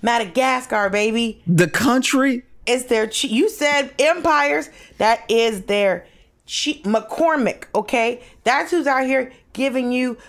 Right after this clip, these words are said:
Speaker 1: vanilla. But this is the thing. I named chocolate companies. You've never had you've ne-, you can buy vanilla beans, right?
Speaker 2: Mm-hmm.
Speaker 1: And do whatever you need in your life,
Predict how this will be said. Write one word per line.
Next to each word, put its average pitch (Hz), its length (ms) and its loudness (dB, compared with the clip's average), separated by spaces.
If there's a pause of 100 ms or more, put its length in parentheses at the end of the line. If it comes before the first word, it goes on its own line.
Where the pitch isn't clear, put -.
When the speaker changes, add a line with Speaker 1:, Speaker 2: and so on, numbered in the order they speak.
(120)
Speaker 1:
vanilla. 226 380 0
But 170 160 -2
this 214 180 -2
is 190 60 -6
the 208 60 -4
thing. 247 360 -4
I 262 240 -2
named 277 420 0 (220)
chocolate 247 760 -2 (300)
companies. 214 640 -6 (200)
You've 254 300 0
never 262 480 0 (100)
had 240 760 0 (880)
you've 285 240 0
ne-, 294 200 0
you 403 120 4
can 320 240 2
buy 247 400 4
vanilla 226 400 2
beans, 180 540 -6
right? 196 380 -2 (340)
Speaker 2:
Mm-hmm. 101 300 2 (600)
Speaker 1:
And 262 80 -2
do 302 60 0
whatever 330 220 0
you 330 80 0
need 320 80 0
in 302 80 -2
your 294 140 0
life, 190 340 -2